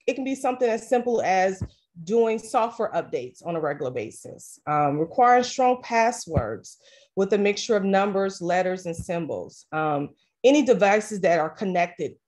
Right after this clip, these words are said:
make sure that you reset the factory back password. Um, start backing up your data. Test those backups. It's one thing to have backups, but if you're not testing those backups, where you need that backup and you find that there's a problem with it,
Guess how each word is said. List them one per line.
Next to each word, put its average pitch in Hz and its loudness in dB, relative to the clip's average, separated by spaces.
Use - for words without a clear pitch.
make 190 -4
sure 226 -2
that 185 -4
you 202 -10
reset 220 -2
the 247 -4
factory 240 -4
back 240 -6
password. 175 -8
Um, 175 4
start 277 4
backing 233 0
up 220 -2
your 202 -2
data. 180 -2
Test - -2
those 175 0
backups. - -8
It's 165 -6
one 247 2
thing 247 4
to 202 -2
have 180 4
backups, 180 2
but 165 -2
if 165 -4
you're 190 0
not 190 0
testing 269 -2
those 170 -4
backups, 131 -6
where 156 -8
you 156 -10
need 240 -2
that 143 2
backup 131 0
and 160 -2
you 180 -4
find 180 0
that 160 -8
there's 165 4
a 151 -6
problem 196 -4
with 147 -8
it, 131 -8